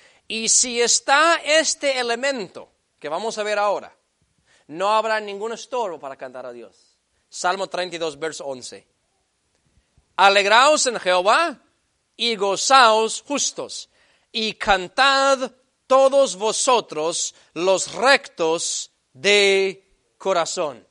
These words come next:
Si el corazón está recto, rebosa de ese corazón cantos de alegría para Dios. Si el corazón no está recto para con Dios,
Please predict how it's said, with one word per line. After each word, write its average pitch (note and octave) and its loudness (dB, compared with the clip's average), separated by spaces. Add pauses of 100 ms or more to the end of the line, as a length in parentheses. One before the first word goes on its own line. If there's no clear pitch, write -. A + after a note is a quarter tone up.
(500)
Si - -6
el G3 -4
corazón C#4 0
está A#3 0 (220)
recto, F#3+ -2 (140)
rebosa A#3+ 0
de A#3 -2
ese B3+ -6
corazón F#3 -8 (240)
cantos C#4 4
de G#3 2
alegría B3 0 (240)
para A3 4 (260)
Dios. E3 -4 (100)
Si - -2
el A3 0
corazón A#3 -2
no F#4 2
está D4+ 0
recto G#3+ -2
para E3+ -2
con D#3 -8
Dios, G#3+ -6